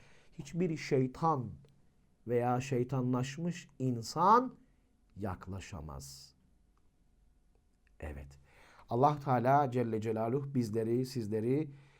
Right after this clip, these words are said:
kötülüklerden muhafaza eylesin. Allah Teala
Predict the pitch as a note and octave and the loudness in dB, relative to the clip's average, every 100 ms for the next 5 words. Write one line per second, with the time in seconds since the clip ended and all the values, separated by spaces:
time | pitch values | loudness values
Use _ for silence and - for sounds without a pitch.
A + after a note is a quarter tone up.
0 | _ _ _ - C3+ A#2 G#2 G#2 G#2+ F2+ | _ _ _ -8 -6 -4 -6 -6 -6 -4
1 | A#2+ C3+ C3+ A2 A2+ - G2 A2 A2+ A2+ | -2 0 2 0 -2 -6 -4 -2 0 -2
2 | - C#3+ C#3+ C#3 A2 A2 G#2 - A#2 G#2 | -4 -6 -6 -8 -6 -6 -6 -8 -6 -4
3 | G#2+ A#2+ C3 | -2 -2 -2